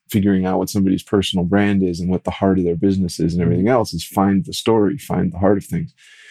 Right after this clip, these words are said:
I go back to my, I've always had an obsession with stories. So since I was a kid, I'm always getting stories out of people, uh, <laughs> for, for, for good or ill. And I was just talking with my dad,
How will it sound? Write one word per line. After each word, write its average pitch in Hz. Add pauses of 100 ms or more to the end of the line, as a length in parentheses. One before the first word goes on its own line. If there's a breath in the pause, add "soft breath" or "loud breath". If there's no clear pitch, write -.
(400 loud breath)
I 113
go 113
back 113
to 98
my, 98 (140)
I've 101
always 113
had 95
an 92
obsession 87
with 80
stories. 98 (140)
So 87 (280)
since 98
I 90
was 82
a 80
kid, 123
I'm 98
always 95
getting 95
stories 90
out -
of -
people, - (640 soft breath)
uh, 98
<laughs> -
for, 95
for, 107 (280 loud breath)
for 120
good 104
or 98
ill. 85 (680 loud breath)
And 117
I 117
was 113
just -
talking 165
with 147
my 156
dad, 160